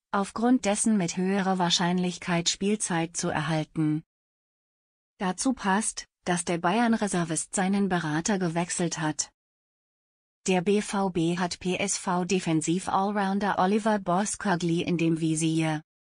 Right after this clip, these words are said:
Der Kontrakt des sechsundzwanzigjährigen in Eindhoven läuft zweitausendfünfundzwanzig aus.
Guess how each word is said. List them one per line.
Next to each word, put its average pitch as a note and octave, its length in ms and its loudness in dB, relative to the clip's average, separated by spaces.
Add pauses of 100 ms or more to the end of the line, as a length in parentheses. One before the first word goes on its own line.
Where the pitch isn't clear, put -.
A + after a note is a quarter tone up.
(960)
Der G3+ 160 2
Kontrakt G3 640 -4
des F#3 160 -2
sechsundzwanzigjährigen G3 1400 0
in - 160 -2
Eindhoven E3+ 720 0
läuft E3+ 340 0
zweitausendfünfundzwanzig G3 1800 0
aus. D#3 480 -2